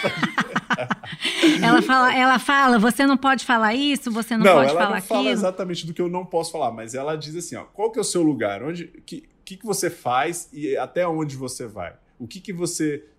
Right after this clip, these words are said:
Speaker 1: tem governabilidade, o que que você não tem? O que que é sua responsabilidade, o que que não é?" Entendeu? Acho que foi mais ou menos nesse sentido que eu recebi esse treinamento, assim.
Speaker 2: Mas
Speaker 1: E,
Speaker 2: as
Speaker 1: e, né, e essa
Speaker 2: provocações?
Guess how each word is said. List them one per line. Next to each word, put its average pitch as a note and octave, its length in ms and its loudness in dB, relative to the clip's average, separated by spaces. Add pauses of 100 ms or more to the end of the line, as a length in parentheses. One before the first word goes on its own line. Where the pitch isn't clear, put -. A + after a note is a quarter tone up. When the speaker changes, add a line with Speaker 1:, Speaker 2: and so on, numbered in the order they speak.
Speaker 1:
tem F3+ 200 2
governabilidade, C#3 800 -6
o - 40 -20
que D#3 80 -14
que D#3 100 -20
você D3 300 -16
não B2+ 100 -18
tem? F#2+ 300 -18 (800)
O C3 100 -8
que F3+ 160 -10
que G3 100 4
é E3 40 8
sua G3+ 300 0
responsabilidade, C#3+ 880 -6
o - 40 -20
que D#3 80 -18
que D3+ 140 -16
não C#3 200 -14
é?" F2+ 160 -14 (120)
Entendeu? G#2+ 240 -10
Acho G#2+ 160 -10
que C#3 200 -10 (140)
foi D3 180 -10
mais D#3 200 -6
ou D#3+ 80 -8
menos E3 240 -10
nesse F3 240 -12
sentido E3+ 300 -16
que - 120 -12
eu D#3+ 180 -8
recebi D#3 400 -10
esse C#3+ 140 -16
treinamento, C#3+ 680 -12
assim. - 220 -20 (680)
Speaker 2:
Mas F#3 140 0
Speaker 1:
E, F3+ 60 2
Speaker 2:
as F3+ 100 0
Speaker 1:
e, - 20 0
né, A3 40 4
e G#3+ 40 8
essa G3 500 2
Speaker 2:
provocações? B3 420 2